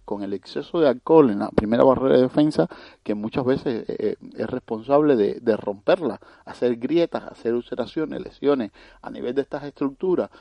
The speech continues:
Aquí los microorganismos entran más rápido y entonces ya tiene que trabajar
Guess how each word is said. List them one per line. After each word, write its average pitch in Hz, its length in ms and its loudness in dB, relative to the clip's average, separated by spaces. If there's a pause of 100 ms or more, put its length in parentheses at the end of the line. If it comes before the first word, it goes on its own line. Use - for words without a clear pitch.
(160)
Aquí 139 360 -6
los 139 160 -6
microorganismos 127 680 -6 (180)
entran 143 580 -2
más 117 180 -10
rápido 143 460 0 (420)
y 110 140 -2
entonces 117 340 -4
ya 120 200 2
tiene 127 260 -2
que 113 100 -2
trabajar 117 500 -4